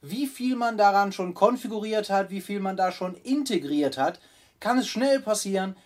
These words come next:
dass diese Datei endlos wächst.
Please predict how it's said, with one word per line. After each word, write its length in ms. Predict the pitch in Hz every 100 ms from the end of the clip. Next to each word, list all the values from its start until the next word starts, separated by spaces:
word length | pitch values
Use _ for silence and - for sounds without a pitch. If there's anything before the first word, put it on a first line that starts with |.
| _
dass 300 | 156 156 -
diese 240 | 202 214
Datei 680 | 208 208 - 139 139 143 147 _ _ -
endlos 920 | 190 208 214 208 165 165 170 170 -
wächst. 500 | 120 123 - -